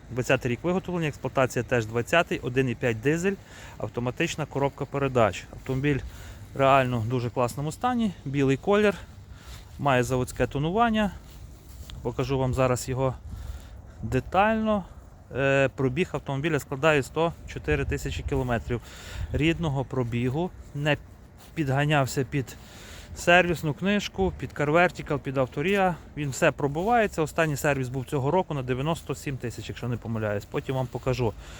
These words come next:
Пройдемося детально. Фари тут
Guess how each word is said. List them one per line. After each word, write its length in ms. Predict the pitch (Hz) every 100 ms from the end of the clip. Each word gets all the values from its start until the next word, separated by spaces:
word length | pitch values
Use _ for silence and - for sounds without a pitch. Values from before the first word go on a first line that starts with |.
| - - - - - - - - - - - -
Пройдемося 460 | - 165 180 -
детально. 560 | 165 180 247 240 233 220 - - - -
Фари 320 | 175 170 151 - - - - - - - - - - -
тут 300 | 139 113